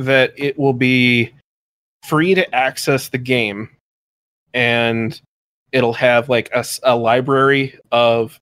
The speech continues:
free songs, and then you'll be able to either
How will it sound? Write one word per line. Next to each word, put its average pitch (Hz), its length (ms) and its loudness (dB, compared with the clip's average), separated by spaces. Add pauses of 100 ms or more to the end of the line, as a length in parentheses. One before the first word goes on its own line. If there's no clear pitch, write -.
free 113 220 -8
songs, 131 720 -2 (600)
and 117 220 0
then 113 280 2
you'll 113 160 2
be 113 160 2
able 113 180 2
to - 120 -12
either 113 580 0